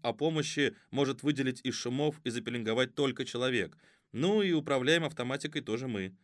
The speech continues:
"Не отвлекайся", буркнул Хрусталёв, — "не на лекции". Филипп молча достал из ниши ажурную корону с тремя выводами светокабеля и подогнал по размеру головы. "Проверка", бросил Хрусталёв, покосившись в его сторону.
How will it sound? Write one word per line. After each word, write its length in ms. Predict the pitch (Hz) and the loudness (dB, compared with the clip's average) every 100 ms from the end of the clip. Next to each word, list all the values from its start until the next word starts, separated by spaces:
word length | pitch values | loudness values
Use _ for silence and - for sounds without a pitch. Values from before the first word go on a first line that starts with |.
| _ _ _ _ | _ _ _ _
"Не 120 | 104 | -4
отвлекайся", 760 | 107 110 131 135 104 - 78 69 _ | -4 -2 -2 2 0 0 -10 -14 _
буркнул 360 | 95 104 - 101 | -2 -2 -2 -6
Хрусталёв, — 600 | 104 - 107 104 80 - _ - | -6 -2 0 0 -2 -8 _ -10
"не 80 | |
на 120 | 104 117 | -4 0
лекции". 540 | 127 92 - 73 80 _ _ _ _ _ | 0 -2 -8 -14 -18 _ _ _ _ _
Филипп 320 | - 143 185 170 | -4 0 0 2
молча 300 | 147 135 120 | 0 0 -2
достал 360 | 110 110 117 | -4 0 0
из 120 | 110 | 0
ниши 460 | 107 127 - 107 - - - | -2 -4 -2 -2 -2 -6 -6
ажурную 520 | 98 107 123 113 104 | -2 0 0 0 -2
корону 360 | 104 110 120 98 | 0 0 0 -2
с 60 | |
тремя 260 | - 104 98 | -6 -4 -2
выводами 560 | 107 104 95 95 95 - _ | -2 -2 -4 -4 -6 -8 _
светокабеля 920 | - 110 92 92 165 160 151 139 113 - - | -4 -4 -4 -2 -2 -2 0 0 0 -4 -6
и 140 | 196 | -6
подогнал 540 | - 139 113 107 127 | -4 -2 -2 0 -2
по 120 | 117 110 | -2 -2
размеру 400 | 92 101 92 90 | -2 -2 -2 -2
головы. 480 | 95 98 92 69 - _ _ _ _ - | 0 2 0 -4 -12 _ _ _ _ -4
"Проверка", 640 | 110 131 151 92 - 76 _ _ - | 0 2 0 -2 -6 -12 _ _ -6
бросил 340 | 104 104 98 | 0 0 0
Хрусталёв, 640 | - 101 - 104 135 127 - _ _ | -6 -8 -4 0 0 0 -6 _ _
покосившись 680 | 117 113 110 131 127 107 104 | -4 0 0 0 -4 -4 -6
в 40 | 107 | -4
его 200 | 104 101 | -2 -2
сторону. 560 | - 113 98 82 71 | 0 2 2 0 -8